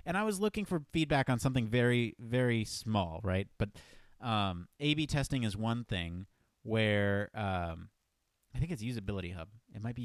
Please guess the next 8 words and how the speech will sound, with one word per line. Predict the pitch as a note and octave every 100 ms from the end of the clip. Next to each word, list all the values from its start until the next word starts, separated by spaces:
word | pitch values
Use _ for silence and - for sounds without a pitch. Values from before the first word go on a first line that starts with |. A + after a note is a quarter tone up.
| A2
Usability | G2+ F#2+ F2 E2+
Hub. | D#2+ - - - - _ _ _ _ _ _ _ _ _ _ -
Hang | F#2
on, | F2
let |
me, | F2+ F2+ - _ -
I'm |
loo-, | F#2